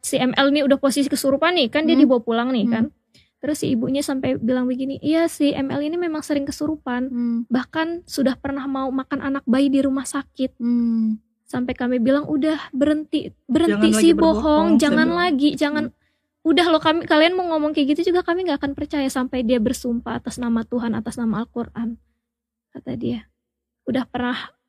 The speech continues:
Speaker 1: sampai tiga kali dibawain ke dukun atau ustadz, nggak sembuh.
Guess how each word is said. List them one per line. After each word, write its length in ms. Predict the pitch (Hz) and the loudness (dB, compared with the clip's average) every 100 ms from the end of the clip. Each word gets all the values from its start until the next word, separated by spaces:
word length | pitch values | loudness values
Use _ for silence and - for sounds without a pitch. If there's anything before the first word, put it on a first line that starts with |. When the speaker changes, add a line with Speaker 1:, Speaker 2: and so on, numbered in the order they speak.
| _ | _
Speaker 1:
sampai 400 | - 247 254 254 | -8 -6 -4 -4
tiga 240 | 269 254 | 0 -2
kali 480 | 262 - 247 247 311 | -2 0 0 2 4
dibawain 560 | 285 254 262 240 254 254 | 2 2 2 2 0 -2
ke 320 | 262 247 247 | 0 2 2
dukun 400 | 226 240 269 247 | 2 0 -2 -4
atau 240 | 240 240 | -2 -2
ustadz, 400 | 254 - - 269 _ | -2 -4 -6 -8 _
nggak 200 | 254 233 | -4 -4
sembuh. 440 | - 220 220 247 | -2 -2 -2 -8